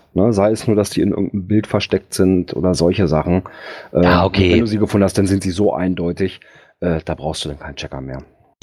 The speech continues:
Speaker 2: Ja, okay, bei sowas lasse ich das gelten. Es gibt aber auch viele Leute, die diesen Checker nicht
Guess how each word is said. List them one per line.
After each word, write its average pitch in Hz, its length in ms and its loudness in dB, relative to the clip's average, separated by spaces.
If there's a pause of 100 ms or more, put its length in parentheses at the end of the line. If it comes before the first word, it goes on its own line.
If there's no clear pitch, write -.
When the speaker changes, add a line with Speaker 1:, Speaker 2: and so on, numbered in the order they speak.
(280)
Speaker 2:
Ja, 104 400 4
okay, 110 260 -2
bei 101 140 2
sowas 98 300 0
lasse 104 100 4
ich 90 60 -2
das 90 120 -4
gelten. 101 260 0
Es 87 100 -6
gibt 104 180 -2
aber 101 160 4
auch 101 100 2
viele 123 300 4
Leute, 110 340 2
die 101 140 -4
diesen 95 180 0
Checker 101 320 0
nicht 113 160 0